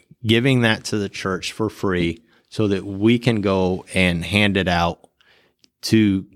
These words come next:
the people that's a, been a part of our outreaches, you know, whether it's a neighborhood outreach you've been doing, or it's a nursing home outreach that you've been a part of. And so it adds an extra element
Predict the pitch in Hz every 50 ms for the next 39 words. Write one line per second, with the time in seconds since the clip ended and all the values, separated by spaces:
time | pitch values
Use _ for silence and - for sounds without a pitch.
0 | - - _ _ - 104 95 - - 117 113 - 104 95 98 92 - - 101 92
1 | 82 87 95 90 - - - 101 95 92 87 - 95 95 92 87 82 85 87 85
2 | 87 - 90 90 85 95 92 90 80 - 90 87 - - 92 87 90 87 85 87
3 | 90 87 90 90 87 - - 82 82 90 98 110 117 110 120 107 110 113 104 101
4 | 98 95 - 98 95 - - 101 92 82 95 95 95 92 92 92 92 95 90 87
5 | 92 92 87 - - 90 85 85 85 - - - 82 82 87 92 95 - - 104
6 | 98 85 95 98 92 92 92 92 - 90 90 90 - - 85 90 95 87 80 90
7 | 87 87 82 - - - 90 85 82 85 87 85 85 82 - - _ _ - -
8 | - - - - - _ _ _ _ - 90 87 82 - - 92 92 90 85 76
9 | 98 95 98 90 95 92 92 90 90 - - 92 76 - 95 95 95 92 90 87
10 | 87 87 87 -